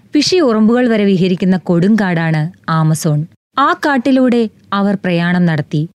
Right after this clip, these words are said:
ജീവൻ നിലനിർത്താനായി അല്പഭക്ഷണം കഴിച്ചു. തങ്ങൾ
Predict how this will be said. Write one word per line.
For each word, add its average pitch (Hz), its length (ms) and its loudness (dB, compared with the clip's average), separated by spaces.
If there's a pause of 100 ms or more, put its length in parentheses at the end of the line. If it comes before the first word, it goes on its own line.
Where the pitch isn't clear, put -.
(140)
ജീവൻ 320 500 2
നിലനിർത്താനായി 220 840 0 (280)
അല്പഭക്ഷണം 240 760 0
കഴിച്ചു. 165 480 -2 (260)
തങ്ങൾ 208 320 2